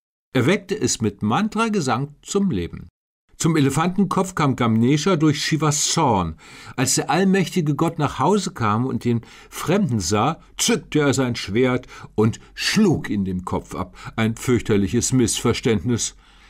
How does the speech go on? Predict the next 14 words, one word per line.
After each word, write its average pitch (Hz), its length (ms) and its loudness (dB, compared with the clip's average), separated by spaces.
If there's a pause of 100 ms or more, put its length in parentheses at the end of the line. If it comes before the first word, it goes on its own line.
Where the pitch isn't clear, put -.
(140)
Parvati 190 420 0
war 185 160 2
außer 196 300 2
sich. 90 340 -8 (160)
Der 110 80 0
Herr 139 300 2
des 127 240 0
Alls, 120 500 0
König 135 380 2
des - 220 -4
Tanzes, 139 600 -2
Glücksverheißer 127 960 0
und 113 120 -2
Zerstörer 123 600 0